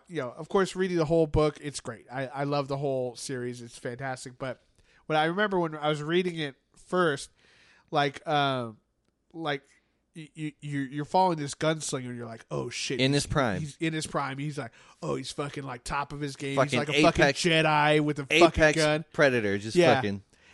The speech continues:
Speaker 1: And then, and then, like, I forget if it's at the end of the first book or the beginning of the next book.
Speaker 2: Beginning of the next one.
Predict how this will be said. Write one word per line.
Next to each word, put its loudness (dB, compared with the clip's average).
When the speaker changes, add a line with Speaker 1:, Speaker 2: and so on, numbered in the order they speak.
Speaker 1:
And 2
then, 6
and 2
then, 2
like, -2
I -4
forget -2
if -2
it's -2
at -2
the -8
end -4
of -2
the -4
first -2
book -2
or 0
the -4
beginning -8
of -6
the -8
next -6
book. -4
Speaker 2:
Beginning -2
of -6
the -6
next -8
one. -12